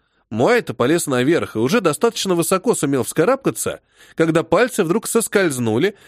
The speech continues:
лишая опоры и равновесия, и он рухнулся вниз.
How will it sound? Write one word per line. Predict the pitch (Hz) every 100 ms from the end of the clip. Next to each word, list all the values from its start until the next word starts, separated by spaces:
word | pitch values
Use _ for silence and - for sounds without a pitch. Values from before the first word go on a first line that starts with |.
| -
лишая | 135 170 196 208 170 151
опоры | 151 185 160
и | 147
равновесия, | 127 117 113 220 - 254 247 _ _ -
и | 131
он | 233 240
рухнулся | 165 180 180 165 151 147
вниз. | 117 123 127 - -